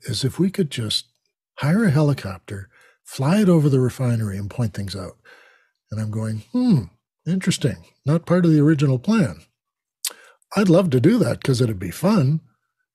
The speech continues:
Can't see how it's improving our <laughs> presentation." And they're going, "Yeah, okay. Yeah, maybe not." Uh, this sort of thing happens in every project, not just in training and video. The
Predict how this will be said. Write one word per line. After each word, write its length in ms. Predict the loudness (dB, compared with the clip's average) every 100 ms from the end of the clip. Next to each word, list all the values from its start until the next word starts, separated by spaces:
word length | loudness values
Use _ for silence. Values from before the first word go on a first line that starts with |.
| _ _
Can't 300 | -2 0 2
see 160 | 2 2
how 200 | 4 2
it's 160 | 2
improving 480 | 0 0 0 0 0
our 100 | 0
<laughs> 100 | -2
presentation." 600 | -4 -4 -6 -6 -6 -8 -10 -20 -16 -14 -16 -18 -4
And 100 | 0
they're 140 | 2
going, 280 | 2 0 -2
"Yeah, 440 | 2 2 2 -2 -4
okay. 500 | -6 -6 -12 -14 -20 _ -8
Yeah, 240 | -6 -6
maybe 300 | -8 -10 -12
not." 240 | -14 -20 -20 _ -20 -20 -12 0
Uh, 280 | 2 2 -2 0
this 240 | 2 4
sort 200 | 6 6
of 80 | 6
thing 200 | 4 4
happens 540 | 4 4 2 0 -2
in 160 | -2 -2 0
every 240 | 2 2
project, 480 | 4 2 2 0 0
not 180 | -2 0
just 300 | -2 0 0
in 380 | 0 0 -4 -4
training 360 | -2 0 2
and 120 | 0
video. 420 | 0 0 2 0 -4 -12 -20 -20 _ -20 -8
The 340 | 0 2 0